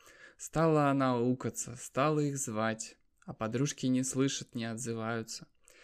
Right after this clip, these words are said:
Ходила-ходила Сашенька по лесу, совсем заблудилась. Пришла она в самую глушь,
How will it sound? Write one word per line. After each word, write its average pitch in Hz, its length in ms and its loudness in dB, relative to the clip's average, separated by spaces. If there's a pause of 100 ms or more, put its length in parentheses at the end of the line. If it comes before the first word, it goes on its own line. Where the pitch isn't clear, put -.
(240)
Ходила-ходила 139 1080 2
Сашенька 127 680 0
по 113 180 -4
лесу, 117 440 0
совсем 113 580 -4
заблудилась. 110 840 -8 (640)
Пришла 139 480 4
она 151 160 2
в - 60 -2
самую 127 580 4
глушь, 110 480 -4